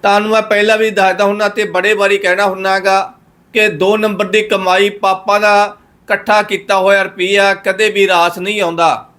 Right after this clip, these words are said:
ਦੋ ਨੰਬਰ ਦੀ ਕਮਾਈ ਹਰਾਮ ਦਾ ਕੀਤਾ ਰੁਪਈਆ ਤੇ ਜਿਹੜਾ ਕਿ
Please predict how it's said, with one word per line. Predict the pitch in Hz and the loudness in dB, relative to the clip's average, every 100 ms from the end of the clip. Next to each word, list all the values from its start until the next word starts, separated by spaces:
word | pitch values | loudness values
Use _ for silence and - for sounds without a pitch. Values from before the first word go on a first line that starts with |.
| _ _ _ _ _ _ _ _ | _ _ _ _ _ _ _ _
ਦੋ | 139 175 214 | -2 0 2
ਨੰਬਰ | 202 196 | 0 0
ਦੀ | 196 214 | -2 -2
ਕਮਾਈ | 208 190 190 208 | -2 0 2 2
ਹਰਾਮ | 190 180 170 185 | 2 2 0 0
ਦਾ | 208 | -2
ਕੀਤਾ | 202 190 202 202 | -2 -4 0 2
ਰੁਪਈਆ | 190 - 185 202 190 160 - _ _ _ _ _ _ | 0 -2 0 2 4 2 -2 _ _ _ _ _ _
ਤੇ | 214 | -2
ਜਿਹੜਾ | 196 220 226 | 0 2 2
ਕਿ | 220 220 220 214 | 0 0 2 0